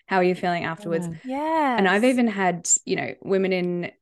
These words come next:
Speaker 1: in my network ask me as their ideal client, "Can I have a market research call with you? I really wanna
Speaker 2: Yeah.
Speaker 1: unpack your brain on this because you are my ideal client." And they haven't worked with enough of that type of ideal client. So that
Speaker 3: That's a
Speaker 1: is one way.
Speaker 3: fantastic idea.
Speaker 1: <laughs>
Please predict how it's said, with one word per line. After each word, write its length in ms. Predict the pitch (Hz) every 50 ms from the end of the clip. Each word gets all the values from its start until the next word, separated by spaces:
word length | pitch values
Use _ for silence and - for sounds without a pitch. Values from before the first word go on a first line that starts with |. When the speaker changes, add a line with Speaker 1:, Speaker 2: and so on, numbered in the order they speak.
| _ _ _ -
Speaker 1:
in 160 | 190 180 180
my 140 | 175 170 175
network 480 | 175 - - 165 160 147 143 - - -
ask 480 | - 160 170 - - - - - -
me 360 | - 185 196 190 185 180 185
as 280 | - 180 170 165 165 165
their 340 | 175 175 165 160 160 - -
ideal 440 | - - 160 165 170 165 165 165 160
client, 600 | - - 185 160 151 151 165 208 214 - - -
"Can 140 | - 208
I 80 | 190 190
have 140 | 196 185 180
a 260 | 185 180 180 175 - - -
market 260 | 202 185 180 - -
research 320 | 196 180 180 - 185 -
call 140 | - - 196
with 160 | 190 190 185
you? 120 | 196 185 -
I 80 | 165
really 240 | 175 175 175 175 180
wanna 160 | 254 247 233
Speaker 2:
Yeah. 80 | 214 202
Speaker 1:
unpack 540 | 185 180 185 180 170 - - - - - - -
your 400 | 196 185 185 180 175 175 175 - - _ -
brain 200 | 175 170 170 165
on 220 | - 160 160 175
this 240 | 208 294 302 294 -
because 320 | - 226 220 - 214 180
you 140 | 202 202 196
are 80 | 185 185
my 200 | 185 175 - -
ideal 320 | 123 170 156 156 165 156
client." 360 | - - 165 160 156 151 143 - - - - - - - _ _ _ _
And 100 | 180 175
they 80 | 165 160
haven't 280 | 160 170 170 170 160 -
worked 280 | 165 143 139 - -
with 340 | 170 165 156 160 160 160 _ -
enough 320 | 175 170 160 147 143 - 170
of 80 | 165 -
that 180 | 139 - -
type 200 | - - 139 -
of 100 | - -
ideal 240 | - - - - 151
client. 280 | - - - - - - _ _
So 260 | - - 190 185 180 180
that 80 | 180 - - - - _ _ _ _ _ _
Speaker 3:
That's 180 | - 214 214 466
a 20 | 453
Speaker 1:
is 60 | -
one 160 | 190 185 180
way. 100 | 180 180
Speaker 3:
fantastic 420 | - - 175 175 175 226 269 226 -
idea. 640 | 220 208 202 202 196 180 165 156 165 185 240 - -
Speaker 1:
<laughs> 280 | 339 294 233 208 202